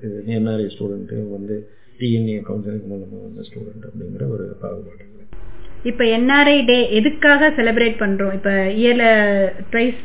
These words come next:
Speaker 2: செல-, செலிப்ரேட் பண்றோம்ல, சரிங்க.
Speaker 1: Once in two years.
Speaker 2: டூ இயர்ஸ். ம், அது, அந்த டீடெயில்ஸ் பத்தி கொஞ்சம் சொல்லுங்க.
Speaker 1: ஆமா.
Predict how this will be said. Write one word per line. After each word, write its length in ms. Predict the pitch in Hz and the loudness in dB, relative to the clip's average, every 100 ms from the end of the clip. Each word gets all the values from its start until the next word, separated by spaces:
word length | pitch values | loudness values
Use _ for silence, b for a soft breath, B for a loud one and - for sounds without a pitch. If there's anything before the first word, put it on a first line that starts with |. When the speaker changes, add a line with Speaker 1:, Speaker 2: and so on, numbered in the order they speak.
| - | -6
Speaker 2:
செல-, 220 | 226 226 208 | 0 0 2
செலிப்ரேட் 320 | 214 214 214 214 | 2 2 2 0
பண்றோம்ல, 340 | 196 190 185 190 | -2 -2 -2 -4
சரிங்க. 260 | 175 180 180 | -4 -4 2
Speaker 1:
Once 260 | 135 170 - | 2 2 -2
in 160 | 156 - | -2 -2
two 120 | 165 | 0
years. 200 | 147 123 | 4 4
Speaker 2:
டூ 120 | 269 | 4
இயர்ஸ். 520 | 254 233 214 214 190 | 4 4 4 0 -4
ம், 120 | 214 220 | -4 -2
அது, 400 | 226 262 247 220 | 2 4 4 4
அந்த 320 | 220 254 254 | 4 4 4
டீடெயில்ஸ் 400 | 254 254 240 - | 4 2 0 -4
பத்தி 160 | 196 | -6
கொஞ்சம் 200 | 185 180 185 | -4 -6 -6
சொல்லுங்க. 260 | 185 160 | -4 -6
Speaker 1:
ஆமா. 80 | - | -6